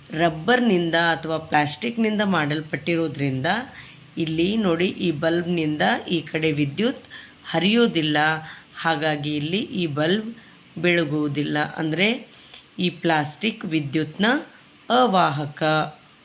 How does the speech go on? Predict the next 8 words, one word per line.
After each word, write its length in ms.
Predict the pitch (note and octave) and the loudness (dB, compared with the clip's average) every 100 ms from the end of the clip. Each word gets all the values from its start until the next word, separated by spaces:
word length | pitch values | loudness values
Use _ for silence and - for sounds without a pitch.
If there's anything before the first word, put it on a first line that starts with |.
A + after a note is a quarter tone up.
| - - - - - - - - - - - - - | -20 -20 -20 -20 -20 -20 -20 -20 -20 -20 -20 -20 -6
ಅದಕ್ಕೆ 320 | D#3 E3 E3 | 0 0 0
ಉತ್ತರವನ್ನ 680 | F3+ D#3+ D#3 F3 E3 D#3+ D#3 D#3 | -2 -2 0 2 2 2 0 0
ನಾವು 340 | D3+ E3+ G3+ | 0 0 0
ಈ 160 | G3+ E3 | 0 0
ರೀತಿ 280 | D#3+ D#3 | 0 -2
ಬರಿಬೇಕಾಗತ್ತೆ. 1080 | D3 D3+ D3+ D3+ D3 D3 C#3+ D3 F#3+ A#3 - - - - - - - | -2 -2 0 -2 0 0 -2 -2 -2 -2 -6 -20 -20 -20 -20 -12 -4
ಇಲ್ಲಿ 260 | A3 A#3 | 0 2
ಬಲ್ಬ್ 500 | A3+ E3 E3+ F3+ F#3+ | 2 2 4 2 -2